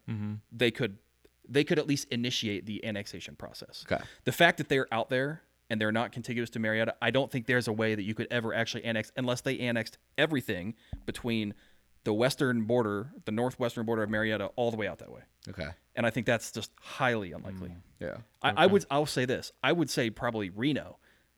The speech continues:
Speaker 2: is closer in proximity to being a target for annexation than Davola would be, just
Speaker 3: Okay.
Speaker 2: based on location.
Speaker 3: Okay.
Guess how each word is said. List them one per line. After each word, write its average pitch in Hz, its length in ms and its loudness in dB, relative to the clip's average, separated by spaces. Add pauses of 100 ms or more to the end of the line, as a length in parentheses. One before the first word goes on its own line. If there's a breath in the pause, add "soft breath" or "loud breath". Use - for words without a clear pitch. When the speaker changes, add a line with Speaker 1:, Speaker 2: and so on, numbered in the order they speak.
Speaker 2:
is 113 120 -2
closer 107 680 0 (760)
in 117 120 0
proximity 113 560 2
to 113 140 -6
being 104 320 -2
a 95 40 -6
target 107 320 -4
for 107 140 -10
annexation 98 640 -8
than 90 220 -10
Davola 90 340 -8
would 73 140 -14
be, - 200 -16 (200)
just 156 240 4
Speaker 3:
Okay. 127 60 -10
Speaker 2:
based 131 280 2
on 107 180 -4
location. - 580 -10
Speaker 3:
Okay. 98 200 -6